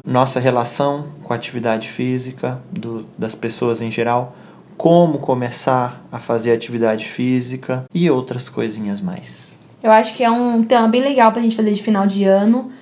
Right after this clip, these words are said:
Speaker 2: Caso você queira colocar como objetivo ano que vem você ser uma pessoa mais saudável, então esse episódio é pra
Speaker 1: Pra
Speaker 2: você.
Speaker 1: você.
Speaker 2: Bate aqui, meu amor, falamos juntos.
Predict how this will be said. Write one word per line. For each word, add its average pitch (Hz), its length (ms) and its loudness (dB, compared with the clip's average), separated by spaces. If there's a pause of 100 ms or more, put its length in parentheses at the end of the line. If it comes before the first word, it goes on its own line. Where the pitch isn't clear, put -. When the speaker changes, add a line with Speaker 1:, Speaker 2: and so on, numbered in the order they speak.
(240)
Speaker 2:
Caso 208 300 2
você 214 280 -2
queira 247 420 4 (100)
colocar 220 420 2
como 202 180 -2
objetivo 196 720 -2 (340)
ano 202 180 0
que 208 120 -4
vem 202 200 2
você 202 200 -4
ser 226 260 0
uma 247 140 2
pessoa 226 320 0
mais 208 200 2
saudável, 196 560 2
então 208 340 0 (360)
esse 220 200 -2
episódio 214 640 0
é 214 160 2 (260)
pra 226 180 4
Speaker 1:
Pra 208 60 6
Speaker 2:
você. 226 320 0
Speaker 1:
você. 170 140 0 (180)
Speaker 2:
Bate 196 300 -6
aqui, 214 160 -12
meu 208 140 -8
amor, 202 180 -6
falamos 202 320 -6
juntos. - 500 -16